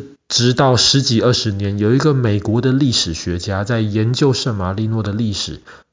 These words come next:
他们才发现了：哎呀，原来你圣马力诺在三百多年前跟瑞典宣战了，可是这个战争还没有结束啊。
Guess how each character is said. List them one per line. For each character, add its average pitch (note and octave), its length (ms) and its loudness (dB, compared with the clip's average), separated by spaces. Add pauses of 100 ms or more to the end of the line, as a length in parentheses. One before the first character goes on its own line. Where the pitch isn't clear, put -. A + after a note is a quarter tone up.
(420)
他 B2 140 2
们 D3 140 4
才 A#2+ 180 2
发 C3 340 0
现 B2 280 2
了： G2 140 -4
哎 F3 100 2
呀， A#2+ 300 4
原 B2+ 180 2
来 D#3 140 2
你 B2+ 140 2
圣 C#3+ 240 0
马 G2+ 180 -2
力 B2 180 0
诺 B2 320 2 (420)
在 C#3+ 220 0
三 D#3+ 380 2
百 B2 200 4
多 C3+ 220 4
年 A#2 220 0
前 G#2 340 -2 (300)
跟 D3+ 240 2
瑞 C#3+ 180 4
典 G2 220 -2
宣 C#3 320 2
战 B2+ 260 2
了， D#2 200 -8 (420)
可 C3 120 0
是 C#3 360 0 (400)
这 G#3+ 100 2
个 F3+ 80 2
战 F3 220 2
争 F3 120 4
还 C3 160 2
没 D#3 120 4
有 C3+ 120 4
结 G2 200 0
束 G#2+ 240 -2
啊。 - 180 -12